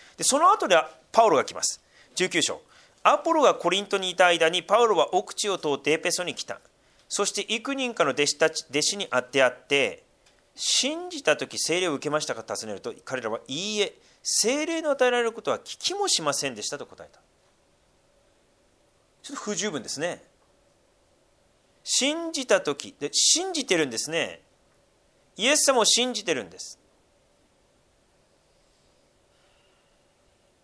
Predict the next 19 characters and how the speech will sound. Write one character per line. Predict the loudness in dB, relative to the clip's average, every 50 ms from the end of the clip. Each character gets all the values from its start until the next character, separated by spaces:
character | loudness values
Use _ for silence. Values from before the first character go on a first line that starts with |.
| _ _ _ _ _ _ _ _ _ _ _ -6
で、 | -4 -2
聖 | 0 0 0 0 0 -2 -2
霊 | -4 -4
を | -4 -6
受 | -8 -8 -8
け |
た | -10 -10
か | -10 -12
っ | -16 _ _ _ _ _ _ _ _ _ _ _ _ -18
て、 | -18 -12
こ | -8 -4 -2 -2 -2 -2
こ | -2 -4 -4
で | -2 -4 -4 -6 -8 -14 _ _ _ _ _ _ _ _
明 | -2 0 2 2 2 0 2
確 | 2 0 0 0 -2 -6
に | -4 -2
で | -2 -2
す | -2 -2
ね、 | -2 -2 -2 -4 -4 -8